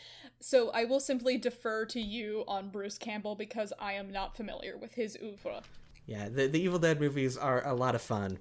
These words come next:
Speaker 2: but, uh, uh, they can be freaky also.
Speaker 1: They would ups-, they would probably, I, I think I probably just do not have the stomach for them.
Speaker 2: Yeah,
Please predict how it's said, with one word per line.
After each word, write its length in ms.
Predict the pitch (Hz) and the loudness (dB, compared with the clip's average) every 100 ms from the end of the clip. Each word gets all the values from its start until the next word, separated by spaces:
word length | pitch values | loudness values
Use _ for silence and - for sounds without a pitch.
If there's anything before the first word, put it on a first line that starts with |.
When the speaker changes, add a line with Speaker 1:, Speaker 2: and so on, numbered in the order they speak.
| - | -2
Speaker 2:
but, 340 | 110 101 - | 0 0 -2
uh, 420 | 113 107 104 104 107 - - | 0 0 0 0 -2 -6 -6
uh, 280 | 110 104 104 | -4 -2 -4
they 80 | 110 | -8
can 120 | 110 | -8
be 100 | 107 | -10
freaky 400 | - 101 104 101 | -8 -8 -6 -6
also. 320 | 98 - 104 - - - - - - 247 | -6 -8 -10 -12 -20 -20 -20 -20 -16 -2
Speaker 1:
They 200 | 240 233 | 0 2
would 180 | 214 - _ - | -2 -6 _ -8
ups-, 260 | 233 - - | -6 -6 0
they 100 | 247 | 2
would 120 | 247 - | 2 2
probably, 420 | 202 202 190 - | -2 -2 -8 -2
I, 140 | - 226 - | 0 0 0
I 100 | 240 | -2
think 240 | 240 233 | 0 -2
I 80 | 226 | -2
probably 260 | 208 190 202 | -2 -4 -4
just 360 | 202 - 190 - | -6 -12 -12 -10
do 100 | 202 | -6
not 160 | 190 | -4
have 140 | 202 185 | -6 -8
the 80 | |
stomach 360 | 190 190 - - | -8 -8 -8 -10
for 120 | - | -10
them. 240 | 214 208 226 - - - - | -8 -10 -10 -16 -20 -20 -10
Speaker 2:
Yeah, 300 | 123 110 98 | -2 -2 -2